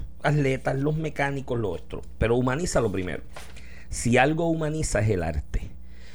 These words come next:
mi hermano, y que tú tengas que escuchar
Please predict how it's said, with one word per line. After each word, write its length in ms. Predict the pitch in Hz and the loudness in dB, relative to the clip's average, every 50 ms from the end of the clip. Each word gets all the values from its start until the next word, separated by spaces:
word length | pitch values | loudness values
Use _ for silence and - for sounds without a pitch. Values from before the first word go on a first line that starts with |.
| - - - | -10 -8 -4
mi 160 | 101 104 104 | 0 2 2
hermano, 320 | 101 104 113 120 127 120 - | 4 4 4 4 4 2 0
y 100 | 113 101 | -2 -4
que 140 | 95 104 95 | -2 -2 -2
tú 140 | - 117 113 | -2 -4 -2
tengas 460 | 139 151 160 156 156 147 - - - | -2 -2 0 0 0 0 0 -2 -4
que 380 | - - - 120 110 107 - - - | -8 -6 -2 -2 -2 -2 -2 -2 -2
escuchar 1000 | 107 104 - - - - - 92 82 - - - 107 92 90 87 - - - | -2 -2 -2 -4 -6 -6 -6 -6 -6 -4 0 2 2 4 2 0 -2 -6 -10